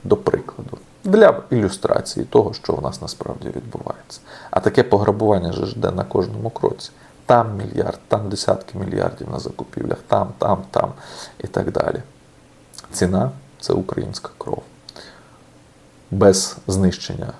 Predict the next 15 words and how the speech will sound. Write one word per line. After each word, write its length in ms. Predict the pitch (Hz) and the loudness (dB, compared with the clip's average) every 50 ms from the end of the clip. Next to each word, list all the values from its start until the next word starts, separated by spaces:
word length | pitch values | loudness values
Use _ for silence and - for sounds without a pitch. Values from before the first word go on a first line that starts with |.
| - - - | -16 -12 -8
внутрішнього 760 | 95 95 95 95 95 - - 101 - - - 98 104 110 107 | -4 -2 -2 -2 0 0 -2 -2 -4 -6 -6 -6 -4 -4 -4
ворога, 400 | 101 110 113 - - 110 107 - - - - - - _ _ _ - - - - - - | -2 -2 -2 -2 -2 -4 -6 -8 -14 -16 -20 -20 -20 _ _ _ -20 -20 -20 -16 -4 2
без 160 | 95 101 92 | 4 4 4
знищення 540 | 95 98 101 101 - - - - 95 - - - | 2 0 -2 -4 -4 -6 -10 -10 -10 -8 -8 -4
кланово-олігархічної 1400 | - - 87 85 78 76 67 71 - - - 95 92 92 95 101 101 - - - - - - - 78 76 76 - | 0 0 2 2 0 0 2 2 2 4 4 2 2 2 0 -2 -4 -8 -10 -10 -10 -10 -10 -10 -10 -8 -8 -8
системи 500 | - - - - - - - - - - - - | -8 -8 -10 -10 -8 -6 -4 -4 -4 -6 -8 -8
управління 680 | - - - - - - 107 - 110 120 123 117 120 120 - - - - - - - - - - - - - - - - - - - - - - - - - - | -8 -6 -4 -2 -2 -2 -2 -2 -2 -2 -2 -4 -6 -8 -12 -18 -20 -20 -20 -20 -20 -20 -20 -20 -20 -20 -20 -20 -20 -20 -20 -20 -20 -20 -20 -20 -20 -12 -4 0
в 80 | 101 | 2
Україні 580 | 95 95 - - 98 98 104 117 120 123 123 123 - | 2 4 4 4 4 4 2 0 0 -2 -2 -2 0
і 80 | - 95 | 0 2
в 100 | 90 95 | 2 2
українського 640 | 92 95 - 95 90 87 87 87 - - - - - | 0 0 0 0 0 -2 -4 -8 -8 -6 -4 -4 -4
народу 360 | - 90 - - 95 - - | -2 -2 0 0 2 2 0
немає 380 | - 78 76 69 - - - - - | -2 -4 -4 -4 -6 -4 -4 -6 -6
майбутнього. 520 | - - 67 - - - - - - - | -6 -6 -8 -8 -12 -14 -14 -16 -18 -18